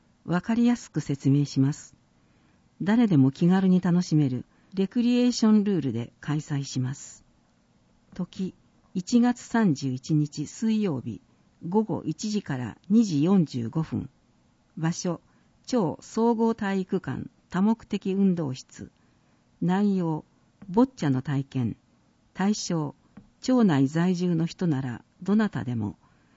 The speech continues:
定員三十人。持ち物、体育館シューズ。申し込み、一月二十三日火曜日までに、お電話で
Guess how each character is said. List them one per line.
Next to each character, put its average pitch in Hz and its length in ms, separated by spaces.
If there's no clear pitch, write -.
定 214 300
員 180 400
三 208 320
十 185 220
人。 95 300
持 175 140
ち - 160
物、 127 360
体 208 280
育 214 180
館 185 220
シ 160 200
ュ 123 60
ー - 20
ズ。 - 220
申 208 180
し - 120
込 175 160
み、 160 220
一 233 260
月 240 260
二 214 180
十 147 180
三 165 300
日 139 400
火 165 180
曜 226 180
日 156 120
ま 131 120
で 123 140
に、 120 200
お 175 140
電 220 260
話 139 120
で 139 200